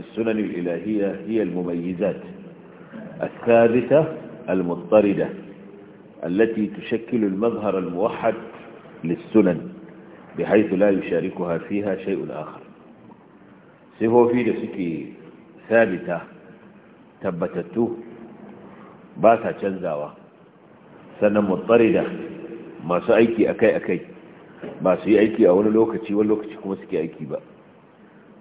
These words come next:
Sifofi ne tabbatattu, ay la tatabaddal wa la tatahawwal. Sannan kuma muttarida, ay ta'malu bi istimrar. Ta'malu bi istimrar. Tana, suna aiki akai-akai,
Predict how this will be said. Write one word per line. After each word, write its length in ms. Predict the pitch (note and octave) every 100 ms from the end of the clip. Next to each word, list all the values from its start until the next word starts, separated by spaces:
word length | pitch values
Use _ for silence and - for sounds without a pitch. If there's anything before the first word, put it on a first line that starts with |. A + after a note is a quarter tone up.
| -
Sifofi 440 | G2+ A2 G#2+ A#2
ne 100 | A2
tabbatattu, 720 | - F#2 E2 F2 F2 - B2+ A2
ay 140 | G#2+
la 120 | A2
tatabaddal 760 | - F2+ F2 G#2+ A#2 A#2+ B2+ B2+
wa 100 | E2+
la 120 | F#2+
tatahawwal. 560 | F#2+ D#2+ - F2 D#2 C#2+ - - - - - - - - - - -
Sannan 320 | G#2+ G2+ G2+
kuma 160 | A2 G#2+
muttarida, 680 | G2 F2+ A2+ A#2+ A#2 G2+ F#2 - - -
ay 160 | F2+ F2
ta'malu 400 | A#2 G2 G2+ F#2+
bi 80 | F2
istimrar. 560 | - F#2+ F#2 G2+ F#2 D2+ - - - - - - - - - - -
Ta'malu 400 | G#2 F2+ G2 G#2 F2+
bi 100 | F#2
istimrar. 480 | - F2+ E2+ E2+ - - -
Tana, 320 | F#2 F#2 E2 -
suna 180 | G2+ F2+
aiki 400 | F#2+ G2+ G2 F2+ - - - - - - -
akai-akai, 720 | - - A2+ F2 F2+ G#2+ F#2